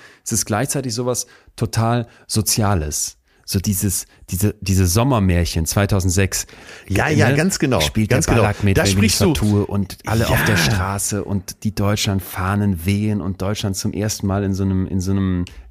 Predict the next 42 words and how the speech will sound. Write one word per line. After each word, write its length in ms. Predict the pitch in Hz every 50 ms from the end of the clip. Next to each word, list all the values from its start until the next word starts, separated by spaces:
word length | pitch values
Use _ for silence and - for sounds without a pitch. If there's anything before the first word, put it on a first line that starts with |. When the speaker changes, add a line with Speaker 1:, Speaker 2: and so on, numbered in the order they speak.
| _ - - _
Speaker 1:
gefü-, 400 | - - 85 - - - - 113 - -
gefühlt, 540 | 98 - - - - - 113 123 120 -
keine 200 | - 113 92 90
Ahnung, 200 | 73 107 107 95
positiven 720 | - - - 110 127 139 120 127 104 - - 113 95 104 90
Taumel, 540 | - - - 104 104 120 123 127 131 127 117
selbstbewusst, 760 | 95 98 101 117 117 - - - 113 110 104 120 123 110 98 73
Speaker 2:
Ja, 60 | 76
Speaker 1:
stolz. 480 | - - - 95 98 90 87 - 107
Speaker 2:
ja. 40 | 110
Speaker 1:
Ich 80 | 101 -
fand's 220 | - 113 107 -
immer 180 | - 123 123 117
ein 80 | 110
bisschen 500 | 92 110 104 - 120 113 107 104 104 98 - _ _ _ _ _ -
auch 240 | - - 104 - -
erschreckend, 600 | - 104 90 - - - 110 120 - 156 151 - -
aber 380 | - 107 107 117 120 127 123 110 - - - - - - - _ _ -
es 180 | - 101 - -
war, 100 | 113 90
das 240 | 107 127 117 - 131
wäre 120 | 127 123
jetzt 160 | 120 120 -
zum 80 | - 120
Beispiel 180 | 117 107 104 113
ja 80 | 104
was, 180 | 101 107 - -
was 160 | 107 - -
eine 100 | 110 104
total 420 | - - 104 - - 110 117 120 107
soziale 840 | 101 107 98 - - - - 131 113 110 120 123 127 120 113 107 - - - - - -
Emotion 400 | - 104 104 104 - - 110 95
ist, 140 | 92 - -
ein 120 | - 95
soziales 540 | 90 98 92 - - 110 107 107 95 - -
Gefühl. 300 | - 92 - - 107 82
Und 120 | 85 85
das 140 | 110 113 -
ist 140 | 123 - -
Nostalgie 440 | 113 101 - - 104 95 101 101 92
eben 180 | 104 92 98
auch. 340 | - 76 80 76 - - -